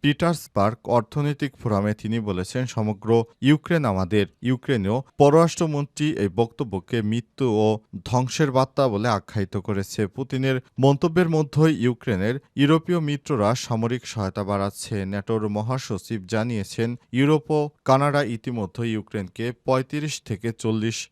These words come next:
বিলিয়ন ডলারের সামরিক সহায়তার প্রতিশ্রুতি দিয়েছে। এটি যুক্তরাষ্ট্রের সহায়তা বিলম্বের ঘাটতি পূরণে ভূমিকা রাখছে। জেলেনস্কি জানিয়েছেন, তিনি ট্রাম্পের সঙ্গে প্যাট্রিয়ট প্রতিরক্ষা ব্যবস্থা নিয়ে আলোচনা করছেন। তবে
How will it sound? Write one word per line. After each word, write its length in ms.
বিলিয়ন 480
ডলারের 440
সামরিক 500
সহায়তার 680
প্রতিশ্রুতি 800
দিয়েছে। 520
এটি 220
যুক্তরাষ্ট্রের 600
সহায়তা 520
বিলম্বের 520
ঘাটতি 400
পূরণে 400
ভূমিকা 500
রাখছে। 480
জেলেনস্কি 600
জানিয়েছেন, 560
তিনি 340
ট্রাম্পের 400
সঙ্গে 340
প্যাট্রিয়ট 500
প্রতিরক্ষা 540
ব্যবস্থা 480
নিয়ে 160
আলোচনা 460
করছেন। 440
তবে 360